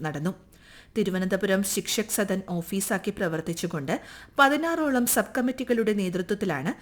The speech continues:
മേളയ്ക്കായുള്ള ഒരുക്കങ്ങൾ നടത്തുന്നത്. ഗൾഫ് മേഖലയിൽ കേരള സിലബസിൽ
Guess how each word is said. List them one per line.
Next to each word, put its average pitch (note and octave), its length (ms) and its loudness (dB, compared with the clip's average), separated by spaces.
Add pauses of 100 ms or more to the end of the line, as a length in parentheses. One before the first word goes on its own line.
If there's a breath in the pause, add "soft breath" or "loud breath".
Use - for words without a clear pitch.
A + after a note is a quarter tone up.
(280 loud breath)
മേളയ്ക്കായുള്ള D4 640 2 (160)
ഒരുക്കങ്ങൾ G#3 460 -2 (100)
നടത്തുന്നത്. D3 480 -4 (600 loud breath)
ഗൾഫ് D#4+ 360 6
മേഖലയിൽ C#4 500 2 (120)
കേരള A#3 320 4
സിലബസിൽ A#3+ 500 0